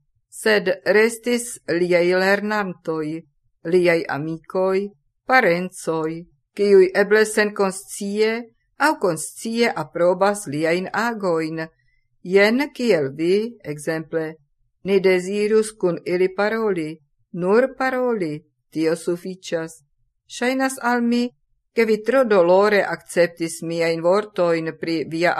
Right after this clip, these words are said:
amiko. Kial vi tiel arde defendas lin? Ni ne havas la informojn, pardonu. Eble...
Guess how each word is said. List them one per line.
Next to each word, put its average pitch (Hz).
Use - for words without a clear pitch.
amiko. 185
Kial 190
vi 208
tiel 170
arde 185
defendas 175
lin? 160
Ni 233
ne 226
havas 180
la 165
informojn, 190
pardonu. 165
Eble... 165